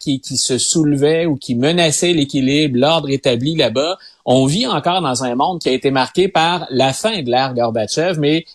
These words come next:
l'implosion de l'Union soviétique. Donc, quand je pense à Gorbatchev, je pense à ça. C'est Reagan, c'est la guerre des étoiles, c'est la rivalité, la fin de ce qui était le fil conducteur sur la scène internationale après la Deuxième Guerre mondiale.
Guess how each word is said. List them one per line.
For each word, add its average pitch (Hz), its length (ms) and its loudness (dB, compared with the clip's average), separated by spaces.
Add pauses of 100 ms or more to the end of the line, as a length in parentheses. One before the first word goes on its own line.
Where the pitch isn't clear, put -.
l'implosion 175 800 0
de 127 60 -6
l'Union 120 240 -2
soviétique. 139 500 0 (300)
Donc, 110 200 2
quand 185 140 2
je - 80 0
pense 208 220 0
à 160 80 0
Gorbatchev, 151 600 0
je - 120 -8
pense 175 260 -2
à 160 80 2
ça. 151 220 0
C'est 120 200 0
Reagan, 135 540 0
c'est 151 160 0
la 113 120 0
guerre 139 240 2
des 131 180 -2
étoiles, 151 560 0
c'est 139 160 -4
la 113 100 0
rivalité, 143 800 0 (280)
la 135 200 2
fin 180 260 -4
de 147 60 -2
ce 131 100 -2
qui 151 60 -2
était 139 160 -2
le 127 80 -4
fil 180 580 0
conducteur 165 760 0
sur 127 140 -2
la 120 140 0
scène 151 180 -4
internationale 139 640 -2
après 147 400 0
la 139 120 2
Deuxième 127 400 0
Guerre 135 220 2
mondiale. 135 560 -2